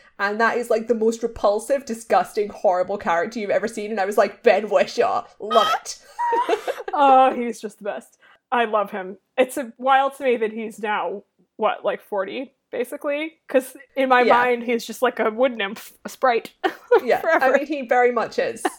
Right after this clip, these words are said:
Speaker 1: Yeah. <laughs>
Speaker 2: Oh, anyway. Thank you so much to Hannah for the excuse to talk about this movie. I always am trying to get people to watch it, so to have this platform to do so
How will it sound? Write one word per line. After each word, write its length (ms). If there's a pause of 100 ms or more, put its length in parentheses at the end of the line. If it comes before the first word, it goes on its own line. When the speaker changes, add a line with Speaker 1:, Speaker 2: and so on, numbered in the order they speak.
(180)
Speaker 1:
Yeah. 260
<laughs> 40 (1040)
Speaker 2:
Oh, 560
anyway. 380 (400)
Thank 340
you 160
so 300
much 260
to 80
Hannah 540 (580)
for 100
the 100
excuse 500
to 100
talk 480 (540)
about 260
this 220
movie. 500 (380)
I 480 (200)
always 360
am 80
trying 220
to 40
get 120
people 200
to 80
watch 260
it, 220
so 420 (180)
to 100
have 160
this 100
platform 400
to 80
do 160
so 420